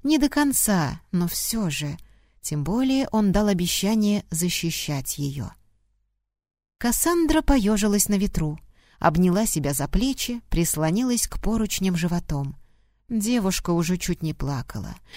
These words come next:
Сейчас он практически не закрывался от неё, и Кэс в полной мере ощущала раздрай в его душе. Обстановка и впрямь была весьма и весьма располагающей к задушевным разговорам.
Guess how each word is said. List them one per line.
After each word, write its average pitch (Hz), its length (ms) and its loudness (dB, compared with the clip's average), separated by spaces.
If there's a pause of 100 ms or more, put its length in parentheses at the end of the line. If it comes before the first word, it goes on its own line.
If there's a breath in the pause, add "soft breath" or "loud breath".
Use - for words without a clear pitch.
(140 loud breath)
Сейчас 262 420 0
он 247 140 0
практически - 640 0
не 226 160 2
закрывался 214 720 0
от 135 120 -6
неё, 143 360 -4 (440 loud breath)
и 175 160 4
Кэс 196 600 0
в - 80 -20
полной 196 420 2
мере 208 340 4
ощущала 190 760 0
раздрай 175 520 2
в 160 60 -4
его 165 280 0
душе. 147 400 -6 (1040)
Обстановка 185 760 0
и 208 180 -4
впрямь 190 460 2
была 165 240 2
весьма 180 400 0
и 185 80 2
весьма 180 360 0
располагающей 175 920 0
к 156 80 -4
задушевным 175 680 0
разговорам. 156 800 -2